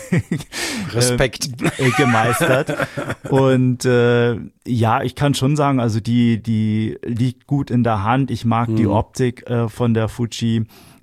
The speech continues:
Speaker 1: Ähm, alles, alles gut, aber ich bin wirklich, was Technik angeht, äh, <laughs> musste ich, ich, ich,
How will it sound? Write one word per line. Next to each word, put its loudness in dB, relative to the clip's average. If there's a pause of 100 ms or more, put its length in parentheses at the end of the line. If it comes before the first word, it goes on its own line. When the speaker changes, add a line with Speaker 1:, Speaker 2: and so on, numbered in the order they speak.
Speaker 1:
Ähm, 2
alles, -2
alles 0
gut, 0
aber 2 (520)
ich -10
bin 4
wirklich, 0
was -4
Technik -2
angeht, 2
äh, 0 (420)
<laughs> -2
musste -2
ich, -2
ich, -8
ich, -6